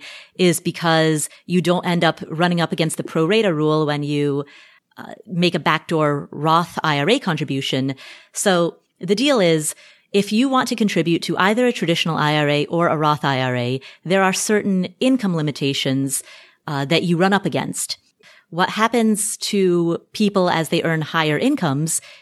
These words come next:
is that they get to a point where they no longer qualify to put money into either a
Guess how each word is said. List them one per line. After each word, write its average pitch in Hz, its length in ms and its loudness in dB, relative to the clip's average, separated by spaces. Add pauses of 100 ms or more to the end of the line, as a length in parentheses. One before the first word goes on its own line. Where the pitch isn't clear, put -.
is 175 420 2
that 160 200 2
they 175 100 2
get 196 160 2
to 247 120 0
a 220 40 2
point 240 320 0
where 170 160 2
they 170 100 4
no 180 140 2
longer 180 260 2
qualify 190 720 2
to 160 120 -6
put - 200 -2
money 156 340 -2
into 147 600 0 (640)
either 196 440 2
a 160 240 -4